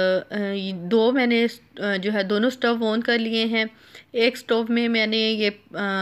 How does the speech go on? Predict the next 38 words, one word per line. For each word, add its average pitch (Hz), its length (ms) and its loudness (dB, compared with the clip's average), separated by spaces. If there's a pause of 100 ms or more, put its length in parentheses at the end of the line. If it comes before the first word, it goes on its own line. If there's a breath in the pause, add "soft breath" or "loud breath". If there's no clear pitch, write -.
(720)
पॉट 220 280 2
रखा 254 220 0
है, 240 200 2
उसमें 220 260 -2
पानी 185 320 -2
डाल 269 240 2
लिया 247 200 0
है, 240 60 -2
थोड़ा 262 360 4
सा 262 140 -4
मैंने 214 260 0
ऑयल 202 380 0 (140)
इसमें 233 300 -2
ले 220 120 2
लिया, 214 240 0 (300)
टू 240 640 -2
to 214 300 -4
थ्री 254 220 0
टेबलस्पून 208 640 -4
ऑयल 185 200 0
ले 339 180 0
लें 320 140 -2
आप। 285 220 -2 (480 loud breath)
और 220 380 4
इसमें 247 480 0
मैंने 220 260 2
दो 208 280 2
कप, 220 680 -2
almost 208 340 -2
दो 233 160 4
कप 240 280 0
ही 277 160 0
मैंने 233 320 2
इसमें 220 420 -4
मैक्रोनीज 208 640 -2
डाल 175 240 -2
लिए 160 240 -8
हैं। 160 120 -10